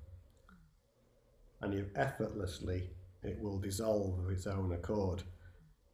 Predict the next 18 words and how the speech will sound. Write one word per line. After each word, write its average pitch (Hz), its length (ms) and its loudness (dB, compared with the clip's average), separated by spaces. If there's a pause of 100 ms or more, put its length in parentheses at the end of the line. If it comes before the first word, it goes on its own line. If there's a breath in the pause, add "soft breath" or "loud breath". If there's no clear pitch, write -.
And 107 140 2
the 104 60 2
more 135 300 10
you 127 180 12
can 117 220 4
trust - 640 0 (180)
that 101 240 2 (400)
presence, 120 800 2 (1400)
the 95 140 2
awareness, 95 480 0
the 92 100 0
infinite 90 420 0
silence, 101 540 2 (260 loud breath)
the - 120 -2
faster - 560 2
that 92 240 2
will 90 120 0
happen. 92 380 -2